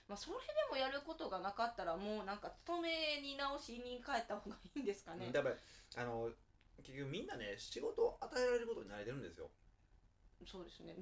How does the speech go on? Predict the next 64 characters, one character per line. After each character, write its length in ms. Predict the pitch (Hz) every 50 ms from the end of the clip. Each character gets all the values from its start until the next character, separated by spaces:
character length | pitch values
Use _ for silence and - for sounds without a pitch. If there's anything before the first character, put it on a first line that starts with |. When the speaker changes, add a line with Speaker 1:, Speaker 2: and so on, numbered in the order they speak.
| 180 196
Speaker 1:
大 160 | 220 214 208
半 160 | 208 208 196
が 80 | 170 185
サ 140 | - 180 175
ラ 80 | 175
リ 40 | -
ー 40 | 127
マ 20 |
ン 0 |
だ 0 |
っ 0 |
た 0 |
か 0 |
ら。 0 |
Speaker 2:
サ 0 |
ラ 60 | 117 120
リ 80 | 127
ー 60 | 113
マ 100 | 110 95
ン 40 | -
そ 120 | - 107 101
う 20 |
だ 80 | 95 87
か 120 | 87 - -
ら。 80 | - - 143
で、 80 | 165 170
や 60 | 160
っ 20 |
ぱ 60 | 175
り 40 | 160
自 100 | 143 151
分 100 | 151 170
で 100 | 208 214
作 160 | - - -
っ 20 | 110
て 120 | - 113 113
い 80 | 110
く 80 | 107 120
っ 40 | 117
て 100 | - 90
い 40 |
う 40 | 80
の 40 | 78
は 60 | 90
や 140 | 90 117 143
っ 20 |
ぱ 40 | 165
全 20 | 165
然 80 | 156 147
違 260 | - - 175 180 185 180
う 80 | 175 170
脳 240 | 175 165 139 104
の 40 | 87 -
使 120 | - 98
い 60 | 92
方 160 | 95 92 90
な 80 | 85 82
の 100 | 73 71
で、 220 | 82 90 90 82 - - - - - - -
初 200 | 113 120 127 139
め 120 | 143 139
は 60 | 139
そ 100 | 143 147
の、 240 | 139 135 135 - -